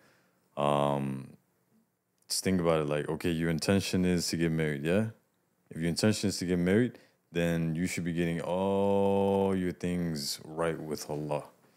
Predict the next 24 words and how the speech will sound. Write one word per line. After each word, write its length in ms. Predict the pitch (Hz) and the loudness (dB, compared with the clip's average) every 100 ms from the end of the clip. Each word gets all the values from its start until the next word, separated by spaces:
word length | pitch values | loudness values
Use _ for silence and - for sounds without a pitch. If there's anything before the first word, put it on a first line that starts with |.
| _ _ - | _ _ -4
If 200 | 92 85 | -2 -2
this 220 | 92 117 | -2 -4
is 60 | 107 | -4
not 240 | 107 110 | -2 0
right 120 | 107 110 | 0 0
with 200 | 110 101 | 0 -2
Allah, 280 | 107 117 110 | 0 0 0
like, 220 | 95 90 | 0 -2
I'm 100 | 95 | -4
sorry, 300 | - 110 101 | -2 0 0
but 100 | 82 | -2
what, 500 | 82 95 92 57 69 | -4 -2 -4 -8 -6
where 140 | 95 | -2
you 220 | 98 90 104 | 0 4 4
at? 240 | - - _ - | 2 -4 _ -20
Like, 80 | - | -10
what, 200 | 90 101 | -2 0
do 80 | 101 | 2
you, 80 | 90 | 0
what 320 | 87 90 101 | -2 0 4
is 160 | 110 104 | 4 4
your 120 | 98 | 0
intention 520 | 85 95 87 - 78 | 0 -4 -6 -6 -6
then? 220 | 76 71 | -6 -10